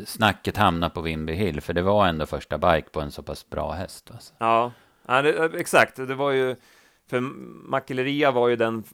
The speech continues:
Speaker 2: favoriten alla ville ha bort, men det blev bara att alla gick ju bara på Wimby Hill. Vem man än mötte på Solvalla i lördags så var det ju Wimby Hill som var,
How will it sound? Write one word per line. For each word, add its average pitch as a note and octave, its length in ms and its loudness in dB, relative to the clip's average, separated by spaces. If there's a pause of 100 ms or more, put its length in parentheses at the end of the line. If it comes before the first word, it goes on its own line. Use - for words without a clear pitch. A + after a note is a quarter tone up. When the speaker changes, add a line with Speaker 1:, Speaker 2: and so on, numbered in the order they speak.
(180)
Speaker 2:
favoriten A2 520 0
alla G2+ 200 4
ville G2+ 200 -2
ha G#2 100 4
bort, A2 580 0
men A2 220 -4
det A2+ 100 2
blev C3 260 2
bara A2 340 8
att G#2+ 220 -2
alla A2 260 4
gick A#2 240 -2
ju A2+ 60 -6
bara G2+ 220 0
på G2+ 140 -6
Wimby G2 320 -4
Hill. G2 340 -4 (720)
Vem A#2+ 180 6
man A2+ 120 4
än A2 120 2
mötte A2 280 -4
på G#2+ 80 -10
Solvalla G2+ 440 -2
i - 20 -2
lördags G2 400 -4
så G#2+ 100 -10
var G#2 220 -4
det G#2 100 -6
ju G2+ 160 -10
Wimby G2+ 240 -6
Hill G2 220 -8
som G2 160 -12
var, F#2 180 -12